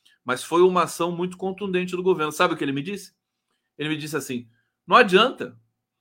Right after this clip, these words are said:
Se não tiver uma intervenção no estado de Roraima, que, cujo governador é um, é um sócio do garimpo, você entendeu? E, e, e, e, e sócio dessa ideia de sufocar os indígenas,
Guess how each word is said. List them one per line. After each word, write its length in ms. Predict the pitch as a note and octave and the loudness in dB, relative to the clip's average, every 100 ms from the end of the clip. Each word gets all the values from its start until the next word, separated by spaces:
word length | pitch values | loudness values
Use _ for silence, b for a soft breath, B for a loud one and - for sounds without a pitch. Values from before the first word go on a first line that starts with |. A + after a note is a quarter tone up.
| _ _ _ | _ _ _
Se 240 | - - G3 | -14 -2 0
não 300 | F#3+ A#3+ C#4+ | 4 4 2
tiver 300 | C4+ F#3+ G3+ | -2 0 0
uma 200 | G3+ G#3 | 0 -2
intervenção 1040 | A3 A#3+ A#3+ A3+ A#3+ F3+ - - G3 A3 | 0 2 2 4 2 0 -4 0 2 2
no 100 | G3+ | -2
estado 680 | F#3 - - G#3+ A3+ B3+ F#3 | -4 -6 0 6 8 8 4
de 120 | C3+ | -2
Roraima, 720 | B2+ C#3 C#3+ E3+ G3+ C3+ F2 - _ b b b _ | -2 -2 0 0 0 -4 -12 -16 _ b b b _
que, 280 | F3 F3+ F3+ - | 0 0 0 -6
cujo 260 | G3+ F#3+ | -4 -2
governador 800 | F#3 F3+ D#3+ F3 D#3 C3+ C3+ F3 | 2 2 2 -2 0 -2 -2 0
é 80 | E3+ | 0
um, 300 | E3+ D#3 A#2+ b b b | 0 -4 -10 b b b
é 80 | D3 | -6
um 120 | D#3+ | -4
sócio 680 | - - F#3 G3+ G3 - C3 | -4 0 6 6 6 0 -6
do 140 | B2 | -4
garimpo, 720 | A#2+ A#2+ E3 F#3+ F3 - G2 _ _ _ _ | -2 -2 -4 -6 -8 -12 -20 _ _ _ _
você 180 | _ C#3+ | _ -6
entendeu? 680 | C3+ B2+ C#3 F3 D3+ G#2+ b b b b C#3 | -4 -4 -2 0 0 -2 b b b b -6
E, 60 | |
e, 240 | C#3 D3 D#3 | -4 -4 -4
e, 640 | D3+ D3 D3 D3+ C#3 C#3+ | -4 -4 -6 -6 -8 -6
e, 40 | |
e 40 | C#3 | -8
sócio 640 | - - E3+ F#3 F3+ C3+ | -6 0 2 2 0 -4
dessa 340 | C3 C3+ - B2 | -4 -2 -4 -4
ideia 300 | B2 C3+ B2+ | -2 -4 -6
de 80 | |
sufocar 640 | A#2 D3+ - C3+ B2 D#3 D3+ | -10 -14 -8 -8 -2 0 2
os 160 | B2 | 0
indígenas, 580 | B2 B2 F#3 C#3+ A#2+ A#2 | -6 -6 -6 -6 -10 -12